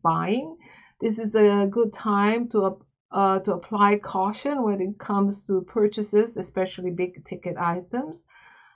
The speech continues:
as they can set a good amount of money, uh, you know, as,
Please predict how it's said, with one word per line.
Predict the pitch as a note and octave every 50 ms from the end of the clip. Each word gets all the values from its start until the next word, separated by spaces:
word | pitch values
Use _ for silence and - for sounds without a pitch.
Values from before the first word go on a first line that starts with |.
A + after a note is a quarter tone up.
| _ -
as | - F#3+ G3 G3 G3
they | - G#3+ G#3
can | G#3 G#3 G#3+ G3+ G3+
set | - - A3 G#3+ G#3 -
a | - G3
good | G3 G#3 A3 G#3
amount | G3+ G3 G3 G3 G3+ G3+ G3
of | F#3+ F#3+
money, | F#3+ F#3+ G3 G3 G3 G3+ F#3+ F#3+ F#3+ F#3+ F#3+ G3 _ _ _ _ _ _ _ _ _ _ - -
uh, | F#3 F#3 F3+ F3+ F#3 F3+ F3+
you | F#3 G3+
know, | G3 F3+ E3+ E3+ F3 F#3 F#3+ -
as, | - F#3 F#3+ F#3 F3+ - -